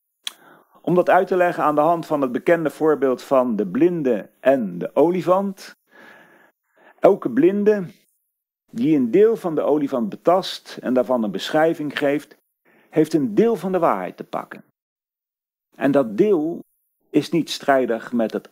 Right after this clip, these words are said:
andere deel, het vult het aan. En samen maken ze het plaatje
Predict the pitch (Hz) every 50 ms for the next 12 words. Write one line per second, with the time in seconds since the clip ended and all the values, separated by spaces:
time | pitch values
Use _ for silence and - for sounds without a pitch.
0 | _ _ - - 196 208 202 190 147 123 - 170 208 - - - - 226 220 196
1 | - _ _ _ _ _ _ _ _ _ _ _ _ _ 143 - - - 190 202
2 | 180 - 170 - 160 185 190 185 170 123 90 82 82 - _ _ _ _ _ _
3 | _ _ - 143 139 - - - 170 165 165 160 160 165 156 - - _ _ -
4 | 123 135 143 139 139 139 135 - 135 - - 123 - - - - _ - 117 110
5 | 101 101 104 101 - - - 95